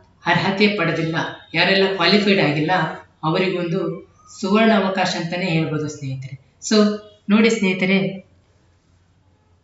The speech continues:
ಕರ್ನಾಟಕ ರಾಜ್ಯ ಸಹಾಯ ಪ್ರಾಧ್ಯಾಪಕರ ಅರ್ಹತಾ ಪರೀಕ್ಷೆ ಎರಡು ಸಾವಿರದ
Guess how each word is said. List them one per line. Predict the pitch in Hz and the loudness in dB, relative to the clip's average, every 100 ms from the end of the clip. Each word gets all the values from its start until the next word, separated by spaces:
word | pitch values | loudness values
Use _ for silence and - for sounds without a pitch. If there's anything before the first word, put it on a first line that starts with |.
| _ | _
ಕರ್ನಾಟಕ | 190 196 220 214 | 0 4 4 4
ರಾಜ್ಯ | 208 190 185 | 4 4 2
ಸಹಾಯ | 190 175 165 185 196 175 165 - - _ _ - | 2 4 4 4 2 0 -4 -12 -20 _ _ -2
ಪ್ರಾಧ್ಯಾಪಕರ | 180 185 196 214 202 - 180 190 156 - - - _ _ - - | 2 4 6 4 4 0 2 2 0 -4 -12 -20 _ _ -20 -6
ಅರ್ಹತಾ | 220 202 185 208 202 190 | 0 2 4 4 4 2
ಪರೀಕ್ಷೆ | 180 165 - 202 151 - - _ 156 | 0 -2 0 0 -2 -6 -14 _ -2
ಎರಡು | 190 190 | 0 2
ಸಾವಿರದ | 185 165 | 0 -2